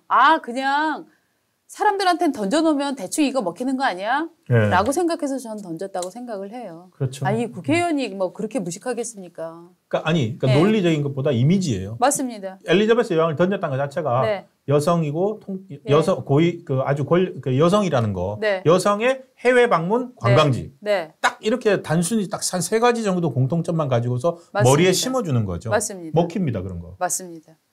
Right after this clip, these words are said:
Speaker 1: 그래서 그러니까 이런 얘기 나오면 바로 반박들을 많이 하시잖아요. "뭔 소리야?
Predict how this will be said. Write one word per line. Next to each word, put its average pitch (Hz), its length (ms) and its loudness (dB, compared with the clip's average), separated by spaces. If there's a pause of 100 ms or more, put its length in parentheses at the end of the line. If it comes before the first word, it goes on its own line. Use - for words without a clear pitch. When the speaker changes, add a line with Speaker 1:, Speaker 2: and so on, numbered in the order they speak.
(420)
Speaker 1:
그래서 214 800 0 (340)
그러니까 370 400 4
이런 294 280 0
얘기 349 180 -4
나오면 254 640 -2
바로 311 1080 0 (1120)
반박들을 359 520 2
많이 233 260 -10
하시잖아요. 208 960 -4
"뭔 202 180 -2
소리야? 240 400 -4